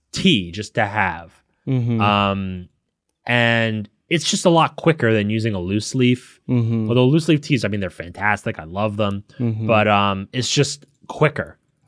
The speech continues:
Speaker 1: to
Speaker 2: All right.
Speaker 1: use. Um,
Speaker 2: Hmm.
Speaker 1: P G Tips is, and it's so cheap.
Speaker 2: Mm-hmm.
Speaker 1: I, so, like, that's what, that's the tea I get on Amazon.
Speaker 2: Yeah.
Speaker 1: Let me tell
Speaker 2: That
Speaker 1: you
Speaker 2: you,
Speaker 1: how
Speaker 2: that you can't buy anymore.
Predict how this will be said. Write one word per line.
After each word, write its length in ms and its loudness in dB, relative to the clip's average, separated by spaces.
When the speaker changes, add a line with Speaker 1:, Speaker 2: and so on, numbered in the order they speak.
Speaker 1:
to 100 2
Speaker 2:
All 60 2
right. 240 0
Speaker 1:
use. 280 -12
Um, 680 0
Speaker 2:
Hmm. 200 -4
Speaker 1:
P 220 2
G 140 4
Tips 220 2
is, 80 0
and 140 2
it's 140 0
so 240 2
cheap. 520 -2
Speaker 2:
Mm-hmm. 340 -4
Speaker 1:
I, 640 2
so, 200 2
like, 120 4
that's 160 2
what, 80 2
that's 180 2
the 180 2
tea 240 0
I 80 4
get 120 4
on 120 0
Amazon. 520 -4
Speaker 2:
Yeah. 240 -10
Speaker 1:
Let 100 -2
me 80 0
tell 120 2
Speaker 2:
That 60 4
Speaker 1:
you 40 4
Speaker 2:
you, 60 0
Speaker 1:
how 100 0
Speaker 2:
that 100 4
you 100 2
can't 280 0
buy 200 0
anymore. 380 -4